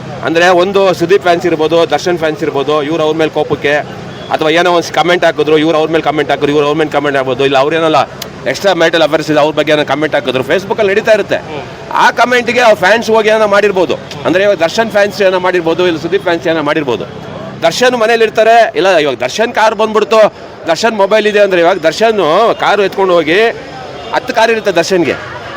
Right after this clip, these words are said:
Speaker 1: ಅರ್ಥ ಆಯ್ತಾ? ಮೊಬೈಲು ಯಾವುದೋ ಒಂದು ಕಾರಲ್ಲಿ, ಹತ್ತು ಕಾರಲ್ಲಿ ಯಾವುದೋ ಒಂದು ಕಾರಲ್ಲಿ ಹೋಗಿರ್ತಾರೆ, ಮೊಬೈಲ್ ಒಳಗೆ ಇರುತ್ತೆ. ಹಂಗಂತ ಅವ್ರ ಮೊಬೈಲ್ ಇದೆ, ಅವ್ರ ಕಾರ್ ಇದೆ ಅಂತ ಪೊಲೀಸ್ ಅವ್ರು ಕರ್ಸೋ ಸಂಭವ ಇದೆ. ಟಿ ವಿ ಅವ್ರು ನಂಬ್ಕೊಂಡು ನಾವು ಸ್ಟೇಟ್ಮೆಂಟ್ ಹೊಡೆಯೋಕ್ಕಾಗಲ್ಲ. ಯಾವುದೇ ಮೀಡಿಯಾದವ್ರು ನೋಡ್ಕೊಂಡು ನಮ್ಮ ಕಮಿಷನರ್ ರಿಲಯಬಲ್ ಸೋರ್ಸು ಕಮಿಷನರು ಹೋಮ್ ಮಿನಿಸ್ಟ್ರು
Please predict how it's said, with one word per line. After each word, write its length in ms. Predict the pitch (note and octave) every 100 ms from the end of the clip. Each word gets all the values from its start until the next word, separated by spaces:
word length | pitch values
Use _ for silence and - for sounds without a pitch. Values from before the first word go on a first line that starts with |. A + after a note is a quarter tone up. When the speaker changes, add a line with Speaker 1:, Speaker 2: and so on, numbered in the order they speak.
| - - -
Speaker 1:
ಅರ್ಥ 140 | C#3+
ಆಯ್ತಾ? 340 | G3 F3+ G3 E3
ಮೊಬೈಲು 520 | D3+ F#3+ A#3 A3 A#3+
ಯಾವುದೋ 260 | F#3+ G#3+ G#3+
ಒಂದು 120 | G3
ಕಾರಲ್ಲಿ, 300 | F#3 G#3 G3+
ಹತ್ತು 200 | E3+ -
ಕಾರಲ್ಲಿ 200 | F#3+ F#3+
ಯಾವುದೋ 160 | F3+
ಒಂದು 100 | G3
ಕಾರಲ್ಲಿ 180 | D#3+ E3+
ಹೋಗಿರ್ತಾರೆ, 340 | F3 D#3+ F#3+ D#3+
ಮೊಬೈಲ್ 280 | D#3+ F#3
ಒಳಗೆ 160 | D3+ D#3
ಇರುತ್ತೆ. 520 | D3+ D3 F2 - - - - -
ಹಂಗಂತ 320 | E3+ A#3+ B3+
ಅವ್ರ 220 | B3+ B3 A3+
ಮೊಬೈಲ್ 380 | G3 A3+ B3+
ಇದೆ, 160 | B3 A#3+
ಅವ್ರ 200 | B3 A3
ಕಾರ್ 220 | G3 A3
ಇದೆ 140 | A#3 A3
ಅಂತ 160 | A#3
ಪೊಲೀಸ್ 380 | G#3+ G#3+ G#3+ G3+
ಅವ್ರು 140 | G3+
ಕರ್ಸೋ 240 | F3+ F3 G3
ಸಂಭವ 340 | F3 E3+ F3
ಇದೆ. 140 | C#3+ G2+
ಟಿ 220 | - A#3
ವಿ 80 | B3+
ಅವ್ರು 160 | B3
ನಂಬ್ಕೊಂಡು 280 | A3+ A3 G#3+
ನಾವು 120 | G3
ಸ್ಟೇಟ್ಮೆಂಟ್ 300 | F#3 F3+ F3
ಹೊಡೆಯೋಕ್ಕಾಗಲ್ಲ. 440 | D#3 C#3 G#2 E2 C#2 -
ಯಾವುದೇ 240 | A#2 D#3+ F#3+
ಮೀಡಿಯಾದವ್ರು 560 | F#3 G3+ F#3+ F3+ F3
ನೋಡ್ಕೊಂಡು 340 | D#3+ E3 E3+ C3
ನಮ್ಮ 100 | G2+ - - -
ಕಮಿಷನರ್ 420 | E3 A3 C#4 B3+ A3
ರಿಲಯಬಲ್ 380 | G#3+ A#3 A#3
ಸೋರ್ಸು 300 | G#3 G3+ G3
ಕಮಿಷನರು 460 | G3+ F#3 G3+ F#3+ G3+
ಹೋಮ್ 160 | F3 F3+
ಮಿನಿಸ್ಟ್ರು 340 | D3+ B2+